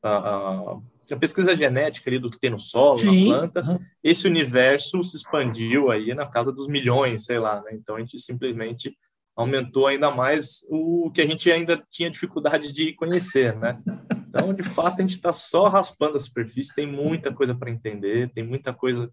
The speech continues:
Speaker 1: que as próprias empresas, como o Grupo Vitia, tão na vanguarda do conhecimento, junto
Speaker 2: Sim.
Speaker 1: com as instituições de pesquisa,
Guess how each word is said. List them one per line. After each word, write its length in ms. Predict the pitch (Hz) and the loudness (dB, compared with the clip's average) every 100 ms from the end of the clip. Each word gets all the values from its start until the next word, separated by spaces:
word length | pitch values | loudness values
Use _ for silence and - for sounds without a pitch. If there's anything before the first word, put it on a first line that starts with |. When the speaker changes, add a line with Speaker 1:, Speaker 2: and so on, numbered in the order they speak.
| _ _ _ _ - | _ _ _ _ -6
Speaker 1:
que 300 | 139 139 135 | 0 4 4
as 220 | 123 120 | 2 0
próprias 500 | 139 151 151 151 131 | 2 2 2 -2 -2
empresas, 580 | 143 - 139 175 143 127 | -8 -2 2 2 2 -4
como 200 | 151 156 | -6 -6
o 40 | |
Grupo 280 | 147 131 139 | -6 -6 -6
Vitia, 360 | 120 131 - 117 | -4 -4 -4 -6
tão 200 | - 156 | -2 0
na 100 | 170 | 0
vanguarda 580 | 151 147 123 123 151 151 | -2 -2 4 4 4 2
do 140 | 127 | -6
conhecimento, 640 | 113 120 117 120 123 131 131 | -8 -10 -10 -8 -6 -4 -2
junto 260 | 131 165 | 2 2
Speaker 2:
Sim. 40 | 135 | 0
Speaker 1:
com 180 | 147 139 | -4 -4
as 80 | 127 | -4
instituições 640 | 113 127 110 110 - 139 | -6 -8 -10 -10 -6 -6
de 60 | 139 | -6
pesquisa, 640 | 120 113 - 117 135 143 | -10 -10 -8 -4 -2 -2